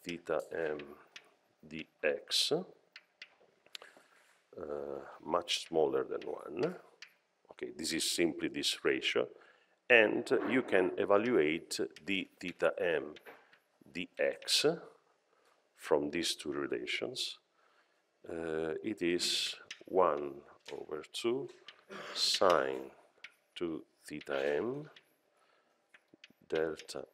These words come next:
M mass squared D A C C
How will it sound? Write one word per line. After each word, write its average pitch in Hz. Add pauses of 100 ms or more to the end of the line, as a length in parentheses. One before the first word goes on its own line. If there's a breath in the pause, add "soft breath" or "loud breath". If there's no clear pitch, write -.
M 73 (1120)
mass - (180)
squared - (920)
D 113 (160)
A 76
C -
C -